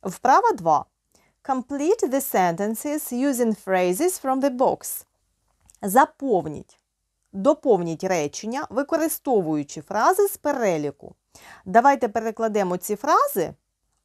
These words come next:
а заповните ви цю вправу самостійно. For toothache, please.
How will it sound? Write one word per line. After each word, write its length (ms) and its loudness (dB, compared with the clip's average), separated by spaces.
а 320 6
заповните 760 -2
ви 320 -2
цю 160 -4
вправу 400 -2
самостійно. 800 -4
For 300 0
toothache, 680 0
please. 500 -4